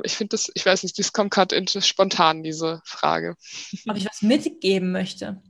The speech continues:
Speaker 1: Hm, und noch irgendwas sagen möchtest?
Speaker 2: Nee.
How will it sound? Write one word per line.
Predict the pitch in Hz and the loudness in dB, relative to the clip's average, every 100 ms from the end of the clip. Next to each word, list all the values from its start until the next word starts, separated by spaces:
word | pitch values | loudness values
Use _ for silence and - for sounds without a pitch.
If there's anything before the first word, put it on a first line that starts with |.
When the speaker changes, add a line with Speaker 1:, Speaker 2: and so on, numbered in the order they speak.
| _ | _
Speaker 1:
Hm, | 208 208 214 | -6 -4 2
und | 214 | 4
noch | 220 | 6
irgendwas | 214 214 202 | 6 6 4
sagen | 214 202 202 | 6 4 4
möchtest? | 190 190 - 196 - - _ _ - - - _ _ _ _ _ _ _ _ - | -2 -6 -6 -6 -6 -14 _ _ -20 -20 -20 _ _ _ _ _ _ _ _ -4
Speaker 2:
Nee. | 180 190 | -2 -2